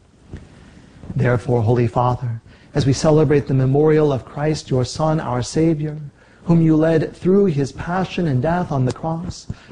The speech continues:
to the glory of the resurrection, and whom you have seated at your right hand,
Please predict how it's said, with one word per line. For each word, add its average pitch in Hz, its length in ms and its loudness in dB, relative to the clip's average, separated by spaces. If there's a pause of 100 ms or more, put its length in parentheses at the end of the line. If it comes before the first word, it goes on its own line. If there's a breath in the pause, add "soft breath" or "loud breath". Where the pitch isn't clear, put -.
to 185 100 2
the 170 80 2
glory 196 380 2
of 202 100 0
the 190 80 2
resurrection, 185 840 -2 (500 loud breath)
and 147 120 0
whom 190 280 2
you 170 80 4
have 139 180 0
seated 185 440 2
at 165 280 -6
your 180 180 0
right 170 280 -2
hand, 127 440 -8